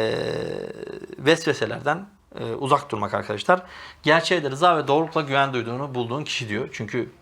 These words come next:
gerçeğe, e, boyun eğmek ancak hikmet ehlinin işidir. E, çoğu insan, mesela güncel tartışmalara da bakabilirsiniz,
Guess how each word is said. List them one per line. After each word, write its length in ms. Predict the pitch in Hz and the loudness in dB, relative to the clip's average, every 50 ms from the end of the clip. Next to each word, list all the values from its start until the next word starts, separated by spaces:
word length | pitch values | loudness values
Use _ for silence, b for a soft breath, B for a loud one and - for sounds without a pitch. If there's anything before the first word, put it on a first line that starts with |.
| _ _ | _ _
gerçeğe, 640 | - 110 107 107 - - - 190 165 190 196 202 202 B B B B B B B B B - | 2 4 4 4 2 0 0 2 2 2 2 0 -2 B B B B B B B B B -8
e, 180 | 120 110 104 107 | -8 -6 -2 0
boyun 220 | 117 139 185 196 | 2 2 2 2
eğmek 420 | 165 110 92 95 123 156 - - _ b b b b b | 0 -2 -2 -4 -6 -8 -10 -14 _ b b b b b
ancak 400 | - 139 156 165 135 143 160 156 | -2 0 0 0 0 -2 -2 -4
hikmet 360 | - - 135 - 165 165 - 131 | -6 -10 -8 -6 -4 -2 0 0
ehlinin 260 | 120 113 110 101 90 | 0 0 -2 -6 -6
işidir. 440 | - - - - - - - - _ b b b b b b b - | -6 -6 -6 -8 -10 -12 -12 -14 _ b b b b b b b -6
E, 280 | - 110 104 98 104 107 110 117 120 - | -2 0 0 0 -2 -4 -6 -8 -12 -12
çoğu 320 | - - - 185 202 185 | -4 0 4 4 4 4
insan, 380 | 151 135 - - 139 165 202 - - - | 2 -2 -2 0 0 0 -2 -6 -12 -12
mesela 240 | - - - 110 | -8 -4 -4 -4
güncel 380 | 107 113 120 117 123 131 123 120 | -4 -6 -6 -2 0 0 0 2
tartışmalara 600 | - 117 113 - - - - 117 117 117 117 113 | 2 0 0 0 -2 -4 -2 -2 0 0 0 -2
da 80 | 110 104 | -4 -6
bakabilirsiniz, 600 | 107 - 113 107 107 107 - - 165 202 202 | -6 -6 -6 -6 -6 -6 -8 -6 -6 -8 -8